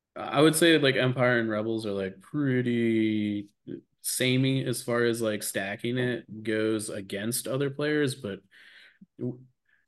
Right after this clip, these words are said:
with the amount of long range Pierce coming out of Republic right now, that is consistent. The issue with the consi-, is,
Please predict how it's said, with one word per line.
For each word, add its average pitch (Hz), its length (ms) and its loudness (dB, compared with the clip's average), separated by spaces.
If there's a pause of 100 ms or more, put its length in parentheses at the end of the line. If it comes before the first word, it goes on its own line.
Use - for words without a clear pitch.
(260)
with 120 320 -2
the 113 140 -2
amount 110 480 -2
of 110 140 -4
long 104 240 -4
range 98 320 -8
Pierce 98 300 -6
coming 90 300 -8
out 87 160 -8
of 95 100 -8
Republic 82 460 -8
right 78 180 -8
now, 71 400 -12 (800)
that 101 260 -6
is 87 180 -4
consistent. - 680 -6 (340)
The 123 160 2
issue 139 300 4
with 104 300 0
the 110 420 -4
consi-, 104 420 -4
is, - 540 -4